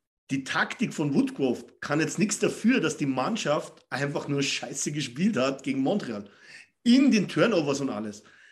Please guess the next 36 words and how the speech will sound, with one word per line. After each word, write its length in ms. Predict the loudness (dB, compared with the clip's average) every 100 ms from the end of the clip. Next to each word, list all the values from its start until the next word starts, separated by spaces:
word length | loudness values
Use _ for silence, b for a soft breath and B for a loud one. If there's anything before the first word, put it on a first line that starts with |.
| B B 0
Ähm, 500 | 2 4 2 0 -2
das, 360 | -4 -2 -4 -6
das, 200 | -8 -6
das, 200 | -8 -4
das 220 | -4 0
hat 200 | 0 2
nichts 240 | 0 2
mit 180 | 0 -2
der 80 | -4
Taktik 400 | -2 -4 -4 -8
zu 100 | -6
tun. 160 | -4 -2
Genauso, 480 | 0 0 0 -2 B B B B _ 0
ähm, 640 | 2 4 2 -2 -6 -12 -18 -20 _
wie 200 | -6 0
du 80 | 2
die 160 | 2 2
ersten 240 | 0 0
sechs 200 | -2 -2
Spiele 220 | -4 -2
gewonnen 420 | 0 0 0 0 2
hast, 380 | 2 0 -4 -6
dann 240 | -4 -4
gegen 140 | 2
die 120 | 2 2
Top-Teams 380 | -4 -4 -4
gut 120 | -2 -2
ausgeschaut 340 | -2 -4 -4
hast, 160 | -4 -6
jetzt 140 | -8
dreimal 260 | -2 0 0
nicht 100 | 0
so 80 | 0
gut 120 | 0
ausgeschaut 360 | 0 -4 -6
hast, 340 | -4 -6 -10